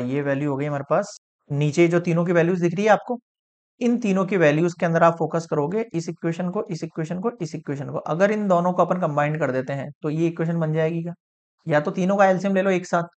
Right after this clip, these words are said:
ठीक है? या फिर आप दो को सेपरेटली, सेपरेटली सॉल्व कर लो, या तो इन दोनों को या फिर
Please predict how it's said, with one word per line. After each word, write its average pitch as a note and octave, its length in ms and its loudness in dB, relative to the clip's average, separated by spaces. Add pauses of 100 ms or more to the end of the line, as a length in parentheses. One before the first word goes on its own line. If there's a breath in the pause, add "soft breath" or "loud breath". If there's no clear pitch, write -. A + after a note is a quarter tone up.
(200)
ठीक E3 120 -6
है? A3 80 -6 (300 soft breath)
या D#3+ 140 2
फिर F#3 120 4
आप G3 100 6
दो E3 140 2
को D#3+ 120 -2
सेपरेटली, E3 440 0
सेपरेटली E3 340 -2
सॉल्व D3 120 0
कर C#3 100 -8
लो, C#3 60 -4
या C#3 100 0
तो E3 100 -2
इन D#3+ 120 -2
दोनों F3 240 -2
को A#3 120 -4
या F3 140 -6
फिर A3+ 180 -6